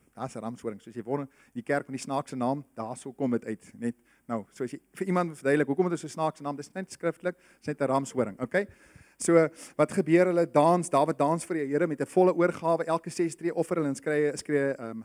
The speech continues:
Halikarem, wat beteken, "O hail, exalted one." En dan blaas hulle die ramshoring, soos hulle daar instap. Hulle het 'n groot geraas gemaak, soos die ark inkom, met 'n opgewondenheid, want God se teenwoordigheid is. Maar hier is die ding. <clears throat> Ons sit twee verskillende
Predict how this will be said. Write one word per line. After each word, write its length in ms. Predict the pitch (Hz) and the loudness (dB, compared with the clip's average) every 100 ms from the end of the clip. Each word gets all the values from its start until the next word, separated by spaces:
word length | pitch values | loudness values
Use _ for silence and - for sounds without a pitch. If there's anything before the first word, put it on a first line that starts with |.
| - | -6
Halikarem, 640 | 127 143 139 123 139 151 | -4 -2 -2 2 2 2
wat 160 | 127 - | 0 -4
beteken, 460 | 123 143 143 139 135 | -2 0 2 -2 0
"O 120 | 131 | 0
hail, 280 | 113 135 147 | 2 2 0
exalted 540 | 117 - 120 131 135 | -2 -8 -6 -6 -10
one." 240 | 110 123 107 98 _ _ _ | -6 -6 -6 _ _ _ _
En 80 | 123 | -10
dan 120 | 117 | -6
blaas 340 | 110 120 - | -2 -2 2
hulle 160 | 143 120 | 2 2
die 140 | 120 | 2
ramshoring, 580 | 113 120 - 110 98 90 _ _ _ _ | 2 0 -4 -6 -6 -10 _ _ _ _
soos 180 | _ 131 | _ -8
hulle 200 | 127 127 | 0 2
daar 220 | 117 120 143 | 2 0 -2
instap. 400 | 131 - 101 - | -8 -10 -14 -16
Hulle 120 | - 123 | -4 -4
het 100 | 131 | -4
'n 40 | |
groot 260 | - 196 196 | 4 4 4
geraas 340 | 151 123 123 | 0 0 -4
gemaak, 400 | 127 117 101 - | -6 -4 -6 -8
soos 140 | 139 | -10
die 100 | 135 | -6
ark 200 | 135 135 | -4 -4
inkom, 300 | 123 - 104 - _ - | -6 -10 -10 -10 _ 2
met 160 | 135 | 2
'n 80 | 175 | 4
opgewondenheid, 720 | - 254 - 160 147 135 120 | 4 4 2 -2 0 0 -2
want 120 | - - | -6 0
God 200 | 202 - | 0 0
se 80 | |
teenwoordigheid 640 | 165 165 117 127 135 - - | 0 0 4 6 4 0 -12
is. 140 | - - _ _ - | -20 -20 _ _ -4
Maar 100 | - | 0
hier 100 | 147 | 2
is 80 | 214 | 2
die 100 | - | 2
ding. 240 | 135 120 113 _ | 0 -2 -4 _
<clears throat> 340 | - - - - _ _ _ _ _ _ _ _ _ _ _ _ - | -20 -20 -20 -20 _ _ _ _ _ _ _ _ _ _ _ _ -4
Ons 160 | 175 | 0
sit 260 | - 247 - | 0 -2 0
twee 260 | 226 226 220 - - | 6 6 4 -6 -6
verskillende 760 | - 170 - 202 202 180 165 | -2 0 2 2 4 4 4